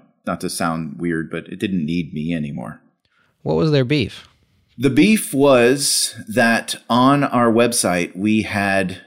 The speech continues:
Speaker 1: the name Red Hat Linux or Red Hat, uh, quite a bit, uh,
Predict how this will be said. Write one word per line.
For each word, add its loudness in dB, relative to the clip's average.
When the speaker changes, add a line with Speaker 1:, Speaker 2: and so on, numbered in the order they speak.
Speaker 1:
the -6
name 0
Red 0
Hat -6
Linux -4
or -4
Red 0
Hat, -6
uh, -2
quite 0
a -2
bit, -2
uh, -4